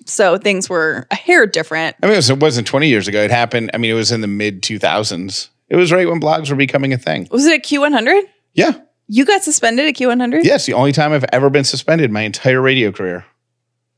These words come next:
Speaker 1: Oh my
Speaker 2: It was
Speaker 1: gosh.
Speaker 2: Mike Fowler who suspended me.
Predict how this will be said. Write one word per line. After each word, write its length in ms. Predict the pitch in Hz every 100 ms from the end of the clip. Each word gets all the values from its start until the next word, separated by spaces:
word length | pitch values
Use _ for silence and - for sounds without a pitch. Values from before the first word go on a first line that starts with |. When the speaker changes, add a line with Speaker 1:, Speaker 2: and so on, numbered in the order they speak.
| _ _ _ -
Speaker 1:
Oh 160 | 208 226
my 160 | 254
Speaker 2:
It 80 | 254
was 160 | 175 143
Speaker 1:
gosh. 80 | 160
Speaker 2:
Mike 180 | 190
Fowler 360 | - 185 214 202
who 120 | 170
suspended 520 | - 190 - 320 285
me. 240 | 117 82